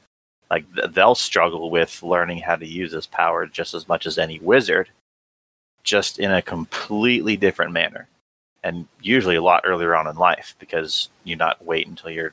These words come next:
you know, reading books when you're in your teens or whatever. You're trying not to blow up your brother when you're five. But yeah, but that, but it's more of a,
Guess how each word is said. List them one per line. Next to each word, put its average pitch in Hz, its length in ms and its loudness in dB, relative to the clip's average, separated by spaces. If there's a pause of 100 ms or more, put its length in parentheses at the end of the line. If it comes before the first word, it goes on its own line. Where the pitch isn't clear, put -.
(140)
you 85 100 -12
know, 78 200 -4 (500)
reading 80 300 -2
books 85 340 0
when 76 100 -8
you're 76 140 -8
in 76 80 -12
your 78 80 -20
teens 80 320 -10
or 85 60 -8
whatever. 90 360 -8 (560)
You're - 80 -4
trying 82 320 2
not 80 200 -2
to 80 60 -4
blow 82 260 0
up 82 120 0
your 82 80 -8
brother 85 380 2
when 85 140 -8
you're - 100 -14
five. - 420 -2 (540)
But 95 120 2
yeah, 104 200 6
but 92 180 -6
that, 101 240 2
but 101 120 2
it's - 200 0
more 107 280 8
of 92 120 2
a, 85 320 6